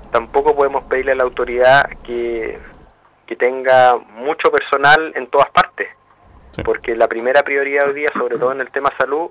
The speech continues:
Speaker 1: es tener la gente en los hospitales y en los consultorios para poder atender los requerimientos de la población cuando tiene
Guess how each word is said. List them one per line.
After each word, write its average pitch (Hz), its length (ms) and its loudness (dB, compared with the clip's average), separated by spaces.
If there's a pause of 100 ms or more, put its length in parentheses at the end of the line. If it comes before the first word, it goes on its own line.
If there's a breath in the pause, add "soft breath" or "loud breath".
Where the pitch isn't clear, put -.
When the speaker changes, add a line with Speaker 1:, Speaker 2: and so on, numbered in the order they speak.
(120)
Speaker 1:
es - 160 -10
tener 123 240 -4
la 120 160 -2
gente 135 680 -6 (280)
en 110 200 -10
los 107 200 -6
hospitales 131 880 -4
y 117 40 -10
en 113 80 -12
los 110 100 -12
consultorios 117 640 -8
para 117 160 -4
poder 113 240 -2
atender 117 580 -8
los 107 180 -12
requerimientos 113 540 -10
de 117 80 -8
la 110 60 -6
población 110 420 -8
cuando 117 220 -8
tiene 117 180 -10